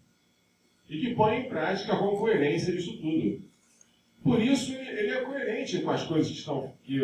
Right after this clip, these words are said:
que está defendendo. Quem lê, por exemplo, o Manifesto Comunista de Marx e Engels, verifica como é que os dois propugnam a abolição da família.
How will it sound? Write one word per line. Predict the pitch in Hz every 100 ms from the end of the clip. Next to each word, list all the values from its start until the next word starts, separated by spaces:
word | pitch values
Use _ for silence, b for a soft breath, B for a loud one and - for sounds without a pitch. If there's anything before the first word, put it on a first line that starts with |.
| 120 123
que |
está | 127 - 139 131
defendendo. | 127 143 135 107 101 85 85 90 -
Quem | 175 214 202 131
lê, | 131 127
por | 123 120
exemplo, | 117 120 120
o | 127
Manifesto | 131 120 123 123 139
Comunista | 170 185 143 131 143 175
de | -
Marx | - 117 - -
e | 143
Engels, | 135 131 180 185 - - - _ _ _ _ _ _ _ _ _ _ _
verifica | - 175 190 147 180 196 214 202 170 -
como | 185 196 147
é | 143 -
que | 202
os | -
dois | - 143 190 - - - - _ _
propugnam | - 202 - 190 202 143 110 98 -
a | 143 156
abolição | 156 185 180 147 156 156
da | 160
família. | - - 226 - - -